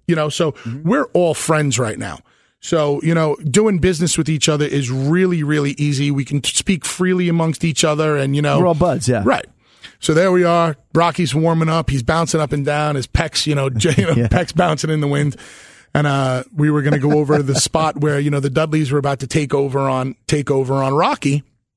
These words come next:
Speaker 1: And I said, "Rock, you know, you know, you go to hit the ropes and Stacy will grab your leg."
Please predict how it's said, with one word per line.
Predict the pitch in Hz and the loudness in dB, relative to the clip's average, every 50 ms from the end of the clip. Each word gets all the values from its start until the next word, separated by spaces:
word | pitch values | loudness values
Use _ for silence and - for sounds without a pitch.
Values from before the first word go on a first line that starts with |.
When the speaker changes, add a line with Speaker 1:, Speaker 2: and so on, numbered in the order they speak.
| _ _ _ _ _ _ _ _ _ _ _ _ - | _ _ _ _ _ _ _ _ _ _ _ _ -4
Speaker 1:
And | 123 123 120 123 | -2 -2 -2 -2
I | 123 | -2
said, | - 135 120 | -2 0 0
"Rock, | 135 147 156 147 - - | 2 2 0 0 -2 -2
you | 147 | -2
know, | 143 143 131 - - - _ _ _ _ _ _ _ _ _ - | 0 -2 -2 -4 -8 -14 _ _ _ _ _ _ _ _ _ -4
you | 151 | -2
know, | 143 139 | 0 0
you | 135 131 156 | 0 0 0
go | 151 170 170 | 2 2 2
to | 160 143 | 2 2
hit | 139 170 - | 0 0 0
the | - 139 | 0 0
ropes | 135 151 151 151 139 - - - | 2 2 0 0 -2 -4 -4 -2
and | 131 135 131 | -2 0 0
Stacy | - - - - - 165 175 196 - - - 190 | 0 0 0 0 0 0 0 0 0 0 0 0
will | 175 156 160 156 | 0 0 0 -2
grab | 123 - 131 139 135 135 139 135 131 | -2 -2 0 0 0 0 0 -2 -2
your | 127 143 135 127 | -2 -2 0 0
leg." | 123 131 151 170 151 87 71 80 - | 0 0 0 0 0 -2 -4 -10 -16